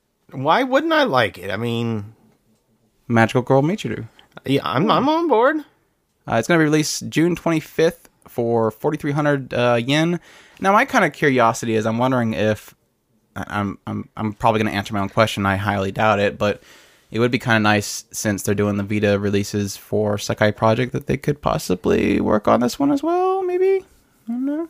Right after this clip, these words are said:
Speaker 2: Of course,
Speaker 1: I
Speaker 2: they have,
Speaker 1: don't
Speaker 2: they
Speaker 1: know.
Speaker 2: haven't a hundred percent greenlit the, the Vita version of the, the localization. So I think all they, the last we've heard with that they got certification to actually develop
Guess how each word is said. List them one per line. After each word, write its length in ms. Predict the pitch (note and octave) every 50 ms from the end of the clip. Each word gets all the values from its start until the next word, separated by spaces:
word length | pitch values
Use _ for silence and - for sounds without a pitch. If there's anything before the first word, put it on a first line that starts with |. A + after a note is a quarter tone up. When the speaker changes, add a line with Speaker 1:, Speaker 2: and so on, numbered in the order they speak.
| _ _ _ _ _ _ _ _ _ _ _ _ _ _ _ _
Speaker 2:
Of 60 | -
course, 140 | - B2+ F2+
Speaker 1:
I 20 |
Speaker 2:
they 60 | A2 C3+
have, 100 | C#3 -
Speaker 1:
don't 80 | -
Speaker 2:
they 60 | B2+
Speaker 1:
know. 20 | C3+
Speaker 2:
haven't 140 | C#3+ C#3 A#2
a 20 |
hundred 160 | A2 A#2+ A#2 G#2
percent 260 | - - A2+ - -
greenlit 440 | A2 G#2+ A2 G#2 G#2+ G#2+ G#2 - -
the, 260 | G2+ G2 G2 G2+ - _ _ - - - - _ _ _ _ _ _ -
the 120 | - G2+
Vita 220 | G2+ G#2+ G#2+ G#2 G2
version 360 | F#2 G2 G2+ G2+ - A2 G#2
of 140 | G#2 G2 G2+
the, 240 | G#2 G2+ G2+ G2+ - - - _ _ _ _ _ -
the 80 | G#2
localization. 720 | G#2 G#2 G#2 G#2+ G2+ F#2+ G2+ G#2 G2+ G2+ - - A2+ G2+ G2
So 300 | - - F#2 F#2 F#2 G2+ - _ _ _ _ _ - - - - - - - - - - - _ _ _ _ -
I 60 | -
think 100 | B2+ A#2
all 120 | A#2+ A#2+
they, 100 | B2 A#2+ A#2+ -
the 140 | A#2+ B2 B2
last 240 | B2 B2 B2 - -
we've 140 | B2+ A#2 G#2
heard 240 | A2+ A#2 A#2 A2+
with 200 | A2+ A2+ G#2+ _ _ -
that 160 | A2+ G#2+ -
they 300 | A2+ A2 A2+ A2 A2 G#2
got 520 | A2+ A#2 A2+ A2 G#2+ - - - - - _ _ _ _ _ _ -
certification 680 | - - B2+ A#2+ - A#2+ - B2+ A#2 A2+ - - A#2
to 60 | - -
actually 300 | G#2+ G#2+ - - A#2 G#2
develop 440 | G#2 F#2+ G2+ G2+ G#2+ B2 - -